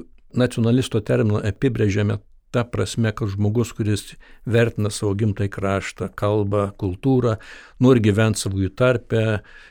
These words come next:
e, susijęs su savo teritorija, e, yra įsitikinęs, kad tik tai nepriklausomoj valstybėj gali gyventi, e, adekvačiai, tada mes visi esame na-, nacionalistai. Beveik visi europiečiai dvidešimtame amžiuje yra nacionalistai.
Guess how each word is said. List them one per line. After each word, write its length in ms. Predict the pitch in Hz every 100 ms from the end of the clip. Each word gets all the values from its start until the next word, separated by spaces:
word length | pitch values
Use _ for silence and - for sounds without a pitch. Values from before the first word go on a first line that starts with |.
| _
e, 160 | 113 107 101 101
susijęs 460 | - 92 127 107
su 60 | 110
savo 180 | 113 101
teritorija, 720 | - 101 95 131 123 113 120 - - -
e, 140 | 113 - 110
yra 160 | 110
įsitikinęs, 500 | 107 107 135 117 107 -
kad 180 | 107 139
tik 140 | -
tai 80 | 113 110
nepriklausomoj 680 | 117 - 107 - 107 107
valstybėj 480 | 101 - 110 101 104
gali 240 | 104 104
gyventi, 600 | 95 95 101 101 98 101 95
e, 40 | - - - - - - - 101 101 98
adekvačiai, 720 | 113 - 101 - 151 135 -
tada 240 | 131 156
mes 220 | 170 - -
visi 200 | - 233
esame 280 | 196 151 107
na-, 140 | - - 104
nacionalistai. 580 | - 98 98 - - 104
Beveik 360 | 127 151 160
visi 200 | 170 -
europiečiai 640 | 180 170 165 170 165 160 151
dvidešimtame 680 | 156 131 151 135 160 156
amžiuje 460 | 175 180 156 120 104
yra 80 | 101
nacionalistai. 800 | 95 90 101 98 95 - -